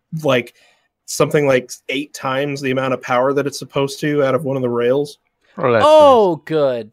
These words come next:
Speaker 3: Let's, yeah, don't get the Radeon R X four eighty, get the
Speaker 1: <laughs>
Speaker 3: nine seventy. God, there's a re-,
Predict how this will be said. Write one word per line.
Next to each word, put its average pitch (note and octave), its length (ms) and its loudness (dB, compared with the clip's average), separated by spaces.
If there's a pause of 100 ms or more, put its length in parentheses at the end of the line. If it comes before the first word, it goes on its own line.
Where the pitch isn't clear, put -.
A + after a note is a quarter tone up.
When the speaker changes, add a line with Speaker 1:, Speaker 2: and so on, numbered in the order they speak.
Speaker 3:
Let's, G#3+ 400 -4
yeah, F#3 260 -4 (100)
don't G#3+ 240 0
get B3 180 -4
the A3 180 -6
Radeon G3 440 -4
R F#3 160 -2
X F3+ 180 -4
four F#3 180 -4
eighty, E3+ 180 -6
get F3+ 180 -8
the F3+ 180 -4
Speaker 1:
<laughs> - 60 -12
Speaker 3:
nine D3+ 320 -2
seventy. C#3 520 -6 (580)
God, - 140 -2 (100)
there's D4 220 4
a G#4+ 120 6
re-, G#3 240 2